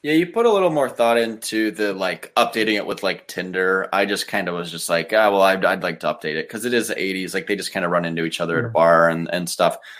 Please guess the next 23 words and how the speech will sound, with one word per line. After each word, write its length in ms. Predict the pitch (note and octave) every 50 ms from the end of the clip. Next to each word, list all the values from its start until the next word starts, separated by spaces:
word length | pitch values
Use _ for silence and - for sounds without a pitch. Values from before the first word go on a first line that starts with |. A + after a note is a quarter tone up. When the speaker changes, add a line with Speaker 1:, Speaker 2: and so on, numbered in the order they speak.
| - - - - _ _ _ _ _ _ _ _ _ _ _ _ _ _ - _
Speaker 1:
I 80 | - B2
think 220 | - - C#3+ -
adding 480 | C3+ B2 A#2+ A2+ A2 A2 A2 G#2 G2+ - _ _ _ _ _ _ _ _ _ _ _ _ _ - -
cell 200 | - - G2+ G2
phones 240 | - G2 F#2+ - G2+
and 100 | F#2+ -
stuff 240 | G2 F#2+ F#2 -
is, 300 | F#2 F2 E2+ F2 E2+ - - _
is 460 | G2 F#2+ F2+ F2+ F2 F2 - - - _ _ _ - - - _ _ _ _ _ _ _ _ - G2 _
basically 420 | - G2+ F#2+ F2 - E2+ F2 F2+
the 160 | F2 F2 F2 E2+
idea 420 | E2+ E2+ E2 - E2+ E2 D#2+ D2+
of, 160 | D2+ D2 - - _ _ _ _ _ _ _ _
you 140 | - - -
know, 80 | E2+ D#2
I 100 | D2+ D2+
was 120 | D#2 - -
having 240 | - - A#1+ -
of 100 | - - - -
updating 380 | - - - D#2 D2+ D2+ D2 C#2+
it. 80 | B1+ -
Speaker 2:
Yeah. 80 | C#3+
Speaker 1:
But, 300 | C3 F#2 F#2+ - - -